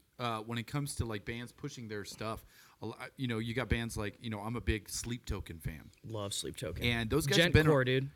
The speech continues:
Speaker 1: Dude, dude, they've been a great
Speaker 2: Eight string
Speaker 1: they,
Speaker 2: metal.
Speaker 1: oh, they're so good, and they have such a unique sound.
Speaker 2: Yeah, they
Speaker 1: And
Speaker 2: do.
Speaker 1: w-, and that, I think that's what draws me to it, too. And they've been around for a,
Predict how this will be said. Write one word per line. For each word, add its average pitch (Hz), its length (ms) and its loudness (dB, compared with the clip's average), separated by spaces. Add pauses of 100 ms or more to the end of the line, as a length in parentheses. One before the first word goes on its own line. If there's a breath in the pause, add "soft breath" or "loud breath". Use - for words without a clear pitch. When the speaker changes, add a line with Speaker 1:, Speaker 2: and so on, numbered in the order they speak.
Speaker 1:
Dude, 156 200 6
dude, 131 180 -2
they've 156 180 4
been 180 160 2
a 143 80 2
great 131 260 6
Speaker 2:
Eight 151 80 4
string 170 400 6
Speaker 1:
they, 135 80 8
Speaker 2:
metal. 131 200 4
Speaker 1:
oh, 107 40 -2
they're 113 120 -6
so 160 320 -4
good, 120 400 -4
and 113 100 -6
they 107 80 -4
have 123 200 -6
such 151 240 -8
a 127 60 -4 (180)
unique 120 440 -8
sound. 101 520 -10 (120)
Speaker 2:
Yeah, 107 160 2
they 98 100 0
Speaker 1:
And 95 60 -2
Speaker 2:
do. 95 140 0
Speaker 1:
w-, 76 140 -4
and 135 200 -2
that, 135 140 0
I 123 80 2
think 147 200 0
that's 123 200 -4
what 117 100 -4
draws 107 440 -4
me 104 120 -8
to 123 260 -2
it, 98 140 -2
too. 110 340 -2
And 107 160 -2
they've 170 180 0
been 202 140 0
around 139 340 -4
for 104 180 -2
a, 92 40 -6